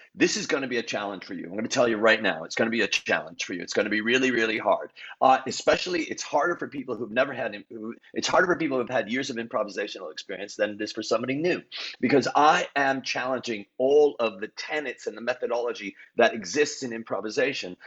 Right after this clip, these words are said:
because I feel like it stops a lot of people from exploring improvisation.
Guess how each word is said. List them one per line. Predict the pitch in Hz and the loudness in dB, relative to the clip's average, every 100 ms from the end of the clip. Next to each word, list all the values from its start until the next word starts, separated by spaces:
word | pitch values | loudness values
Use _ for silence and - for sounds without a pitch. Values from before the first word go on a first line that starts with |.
| - | -12
because | 120 123 | -8 -2
I | 123 | -2
feel | - 143 139 | -2 -4 0
like | 123 117 | 0 0
it | 110 | -4
stops | - 135 135 | 2 2 2
a | 135 | -2
lot | 117 113 | -2 -2
of | |
people | - 131 123 113 | -4 -4 -4 -4
from | 127 113 110 107 - - - | 0 0 0 -4 -12 -20 -4
exploring | 123 - - 185 226 202 110 | -2 -2 -2 2 6 6 2
improvisation. | 98 92 87 82 85 - - - | -6 -4 -6 -4 -10 -10 -10 -14